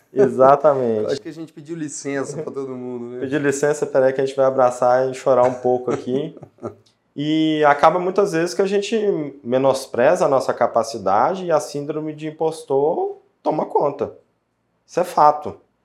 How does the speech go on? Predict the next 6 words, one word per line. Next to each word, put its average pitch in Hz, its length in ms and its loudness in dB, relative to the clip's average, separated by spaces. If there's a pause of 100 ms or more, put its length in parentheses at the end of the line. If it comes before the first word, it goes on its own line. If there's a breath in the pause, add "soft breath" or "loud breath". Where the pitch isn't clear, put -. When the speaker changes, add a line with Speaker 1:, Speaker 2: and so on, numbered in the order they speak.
(680)
Speaker 1:
E 117 100 0
aí 131 280 6
a 165 40 4
necessidade 165 800 2
de 143 80 -10
refletir 147 1040 -2